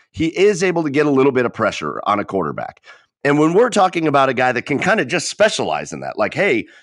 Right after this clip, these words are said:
maybe just bring Or-, Jordan Elliott in, in obvious passing downs when you're gonna have maybe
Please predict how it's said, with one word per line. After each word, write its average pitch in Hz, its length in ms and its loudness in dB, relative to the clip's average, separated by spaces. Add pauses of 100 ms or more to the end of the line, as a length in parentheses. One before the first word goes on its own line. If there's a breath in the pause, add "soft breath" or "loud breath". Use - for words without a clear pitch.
(140 loud breath)
maybe 196 240 0
just 165 220 -2
bring 175 160 0
Or-, 165 260 -2
Jordan 151 220 0
Elliott 147 280 2
in, 127 140 0
in 113 80 -2
obvious 113 400 -2
passing 110 460 -4
downs 143 400 0 (340 soft breath)
when 139 300 0
you're 131 160 0
gonna 131 180 -2
have 120 220 0
maybe 127 440 0